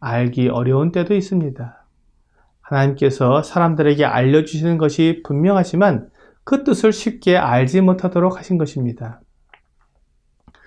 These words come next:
이것을 통해 누가 하나님의 사람이고 누가 아닌지 알 수 있게 하신 것입니다. 성경을 읽을 때도 마찬가지입니다.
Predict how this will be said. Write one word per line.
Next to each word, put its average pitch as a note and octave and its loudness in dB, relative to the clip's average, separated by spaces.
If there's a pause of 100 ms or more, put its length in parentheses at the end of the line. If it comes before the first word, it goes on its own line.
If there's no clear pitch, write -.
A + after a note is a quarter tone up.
(420)
이것을 F#3+ 4
통해 G#3 4
누가 D3+ 4
하나님의 D#3 2
사람이고 C#3 -2
누가 B2 -2
아닌지 C3 0
알 B2 -2
수 - -6
있게 B2+ -4
하신 F#3 0
것입니다. E3+ -2 (1040)
성경을 A#3 4
읽을 F#3 4
때도 F3 2
마찬가지입니다. D3 -2